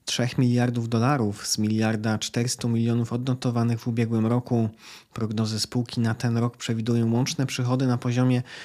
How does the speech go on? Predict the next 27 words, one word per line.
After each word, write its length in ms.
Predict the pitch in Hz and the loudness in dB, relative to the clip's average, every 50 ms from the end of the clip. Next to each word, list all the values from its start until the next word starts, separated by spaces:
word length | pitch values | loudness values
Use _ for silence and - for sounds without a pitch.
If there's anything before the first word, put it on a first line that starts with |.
| - - - | -18 -10 -6
nawet 340 | 120 117 120 120 - - - | -4 -4 -4 -4 -4 -4 -2
trzech 360 | - - - 135 127 - - | -2 0 0 -2 -2 0 0
miliardów 460 | 135 127 123 123 123 123 127 127 120 | 2 2 4 2 2 0 -2 -2 -4
dwustu 360 | 123 123 127 127 123 - - | -4 -4 -4 -4 -4 -2 0
milionów 420 | 131 127 127 123 123 127 123 117 120 | 2 4 4 4 4 4 2 2 2
dolarów, 460 | 120 113 117 131 160 156 127 113 - - | 2 2 4 4 4 2 2 0 -2 -4
a 80 | 117 | -4
samą 340 | 110 - - 135 143 143 131 | -4 -2 0 0 2 2 2
wartość 440 | 123 135 135 131 - 135 127 - - | 2 0 -2 -2 -4 -4 -6 -6 -6
współpracy 720 | - - - 127 123 123 127 127 127 - - 131 127 120 | -8 -4 -2 -2 -2 0 -2 -2 -2 -2 -2 -2 -2 -2
z 200 | 117 - 123 - - | -2 -6 -6 -2 0
Apple 340 | 143 160 - - 135 120 | 0 0 2 0 0 0
szacuje 460 | 113 - 117 104 - - 123 117 117 113 | 0 0 -2 -4 -2 0 0 2 2 2
na 140 | 110 107 | 2 0
ponad 380 | 107 - - 135 143 147 143 - | 0 2 4 4 6 4 4 2
połowę 460 | - - 123 139 156 139 127 107 104 | 0 0 2 2 4 4 4 2 2
tej 160 | 117 - 113 | 0 -2 -2
wartości. 800 | 107 107 107 107 107 - 123 127 127 - - - 117 113 110 107 - - _ - - - _ _ _ _ - - _ _ _ _ - - | -2 -2 -2 -2 -2 0 -2 -2 -2 -2 -2 -2 0 0 -2 -2 -6 -10 _ -18 -18 -18 _ _ _ _ -20 -20 _ _ _ _ -4 0
Empik 460 | 139 139 139 139 - 135 131 127 127 | 0 0 0 -2 -4 -6 -4 -2 -2
w 120 | 117 - | -2 0
ramach 380 | 127 131 127 127 127 123 - - | 2 2 4 4 2 2 0 0
nowo 280 | 131 131 127 123 139 | 0 0 0 0 0
uruchamianej 640 | 135 135 135 131 - - 131 131 131 135 139 135 120 | 0 0 0 -2 -2 -2 0 0 2 2 2 0 0
usługi 440 | 117 131 123 - - 156 175 170 147 | -2 -4 -4 -4 -4 -2 -2 -2 -2
zaoferuje 580 | 117 117 110 107 110 - 120 113 113 117 117 110 | 0 0 0 -2 -2 -2 -2 0 0 0 -2 -2
klientom 520 | - - 117 117 123 131 127 135 117 107 | -4 -4 -2 0 0 0 -2 -2 -2 0
indywidualnym 840 | 123 123 117 117 117 123 113 120 113 120 123 127 127 127 127 123 | 0 0 0 -2 -2 -2 -2 0 0 2 2 2 2 2 2 0